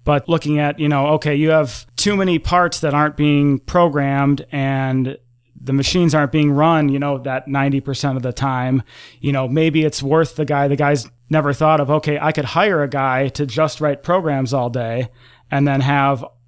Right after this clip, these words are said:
operators at all of my machines also get, like, a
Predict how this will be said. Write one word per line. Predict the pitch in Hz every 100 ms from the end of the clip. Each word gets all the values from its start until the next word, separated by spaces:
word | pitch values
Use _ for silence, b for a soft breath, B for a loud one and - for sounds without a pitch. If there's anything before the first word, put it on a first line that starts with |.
| -
operators | 151 170 143 135 135 131
at | 135
all | 139 165
of | 160
my | 131 127
machines | 120 - 135 117 117 123 - - b b -
also | 147 - 147
get, | 127 147 147
like, | 135 135
a | 135 123 120